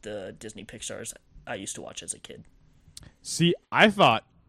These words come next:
Speaker 2: Onward's ending was very emotional, had me bawling, and I just watched it last week. But it is a worse movie than this one, but it does have that emotional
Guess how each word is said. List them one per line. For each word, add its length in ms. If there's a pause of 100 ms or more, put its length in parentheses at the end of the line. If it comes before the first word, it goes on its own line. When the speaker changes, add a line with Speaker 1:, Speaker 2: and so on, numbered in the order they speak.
(260)
Speaker 2:
Onward's 580
ending 380
was 200
very 360
emotional, 540
had 320
me 120
bawling, 600
and 100
I 100
just 220
watched 340
it 120
last 400
week. 320 (600)
But 260 (180)
it 120
is 200
a 40
worse 380
movie 320
than 280
this 280
one, 260
but 120
it 180
does 280
have 240
that 220
emotional 760